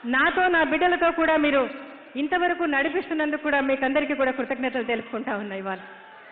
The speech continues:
రాజశేఖర రెడ్డి గారు మన మధ్య నుంచి వెళ్ళిపోయాక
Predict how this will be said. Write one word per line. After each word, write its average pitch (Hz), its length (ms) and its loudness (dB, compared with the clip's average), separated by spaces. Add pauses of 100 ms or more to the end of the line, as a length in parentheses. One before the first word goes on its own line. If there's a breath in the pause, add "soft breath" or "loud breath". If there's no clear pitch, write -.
(2000)
రాజశేఖర 311 500 0
రెడ్డి 311 200 -2
గారు 302 180 2
మన 277 180 0
మధ్య 277 240 0
నుంచి 302 260 0
వెళ్ళిపోయాక 285 720 0